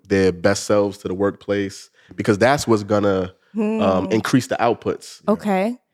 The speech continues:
Speaker 2: So is that, what is it, like, tapping into the mental, tapping into the physical, tapping into the spiritual?
Speaker 1: So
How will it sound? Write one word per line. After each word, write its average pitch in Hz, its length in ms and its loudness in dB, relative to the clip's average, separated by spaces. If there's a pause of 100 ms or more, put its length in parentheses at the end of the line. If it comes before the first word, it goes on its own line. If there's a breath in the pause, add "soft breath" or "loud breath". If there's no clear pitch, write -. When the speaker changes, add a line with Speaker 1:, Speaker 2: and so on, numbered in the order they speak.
(260)
Speaker 2:
So 214 200 0
is 202 180 0
that, 190 420 -2 (280)
what 202 160 0
is 180 120 -2
it, 180 60 -8
like, 151 140 -6
tapping 190 300 -4
into 170 160 -6
the 180 100 -8
mental, 165 300 -10
tapping 185 260 -6
into 185 160 -6
the 185 80 -6
physical, 170 440 -6
tapping 175 300 -10
into 175 180 -16
the 180 80 -12
spiritual? 170 440 -4
Speaker 1:
So 131 440 4